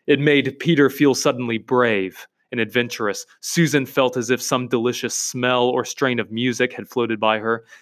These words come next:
And Lucy got the feeling you have when you wake up in the morning and realize that it is the beginning of the holidays or the beginning of summer. The name of Aslan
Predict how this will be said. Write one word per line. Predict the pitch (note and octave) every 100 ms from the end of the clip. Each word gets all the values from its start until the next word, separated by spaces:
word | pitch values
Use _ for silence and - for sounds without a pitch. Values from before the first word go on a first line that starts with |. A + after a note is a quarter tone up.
| _
And | A#2+ A#2
Lucy | C#3 D#3 - C#3
got | C3+ B2
the | A#2+
feeling | - B2+ B2
you | A#2
have | G#2 A2 G#2+
when | A2+
you | G#2+
wake | A2+ A2+ A2+
up | A2
in | G#2+
the |
morning | G#2 G#2+ G#2+ G2 F#2+ _ _ _
and | A#2
realize | A2 B2 A#2 G#2+ A2
that | -
it | A2+
is | G#2
the | G2+
beginning | G#2+ A#2+ A2+
of | G2+
the | G2+
holidays | - G2+ G2+ F#2+ F2+ F2 - _ _ _
or | A#2+
the | G#2+
beginning | G#2 G2+ A2+ G#2+
of | G#2
summer. | - - G#2 F#2 - _ -
The |
name | B2+ C3+ C#3+ D3 D3+ D3+
of | D#3+ C#3+ A2+ - D3
Aslan | B2+ B2+ A2+ A2+ G#2 G2+